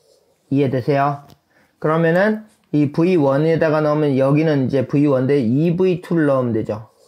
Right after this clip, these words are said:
오케이? 여기 대입을 하면이. 그럼 어떻게 돼? 브이투는 삼 부이니까 사 볼트죠, 사 볼트. 이해돼요? 사 볼트.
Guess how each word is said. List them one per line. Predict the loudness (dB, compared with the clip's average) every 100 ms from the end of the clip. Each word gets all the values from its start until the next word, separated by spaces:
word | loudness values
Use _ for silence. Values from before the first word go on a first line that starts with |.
| _
오케이? | -4 -2 -2 -8 _ _ _ _ -6
여기 | -4 -2
대입을 | -2 -2 -2
하면이. | -4 -2 -4 -4 -10 _ _ _ _ -6
그럼 | -2 -2
어떻게 | 0 0
돼? | 2 0 0 -6 _ _ _ _ _ _ _ _ _
브이투는 | -2 -2 0 -2 0 -2 -4 _ _ _ _ _ _ _
삼 | -4 0 2
부이니까 | 2 0 0 -2 -4 -12 _ _
사 | _ -6 -2
볼트죠, | 0 0 -2 -6 -4
사 | -2
볼트. | -2 -4 -6 -10 -12 _ _ _ _ _ -4
이해돼요? | 0 0 0 0 0 -2 -10 _
사 | -6 -2
볼트. | -2 -2 -8